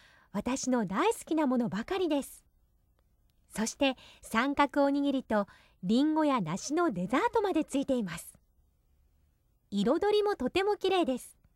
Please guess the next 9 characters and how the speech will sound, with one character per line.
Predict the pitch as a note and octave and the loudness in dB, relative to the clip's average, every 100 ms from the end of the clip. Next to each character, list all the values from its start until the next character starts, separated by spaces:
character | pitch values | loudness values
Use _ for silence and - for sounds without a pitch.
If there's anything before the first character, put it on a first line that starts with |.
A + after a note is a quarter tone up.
| _ _ _ _ _ _ _ _ _ | _ _ _ _ _ _ _ _ _
そ | D4+ | 0
し | D4+ - | 0 2
て、 | C#4+ - - - | 0 0 -10 -8
何 | A#3 E4+ B4 | -2 0 2
よ | A#4+ | 2
り | D#4 A#3+ _ _ | 0 -4 _ _
と | - G#3 | -8 -8
っ | - | -8
て | - | -6